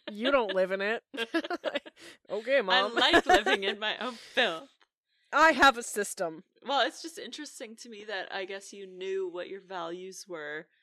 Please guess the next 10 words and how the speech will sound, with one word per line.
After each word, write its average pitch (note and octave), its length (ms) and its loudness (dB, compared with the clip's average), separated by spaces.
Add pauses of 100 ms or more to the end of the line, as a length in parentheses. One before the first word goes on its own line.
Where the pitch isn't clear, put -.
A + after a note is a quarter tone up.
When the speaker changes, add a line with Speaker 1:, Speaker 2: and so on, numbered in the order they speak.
(140)
Speaker 2:
at F#3 140 -14
such G3 200 -10
a G3 40 -12
young E3 240 -8
age, D3 640 -10
because G3+ 400 -12
I G3+ 120 -6
don't F#3+ 180 -10
think G3+ 180 -14
that F#3 260 -8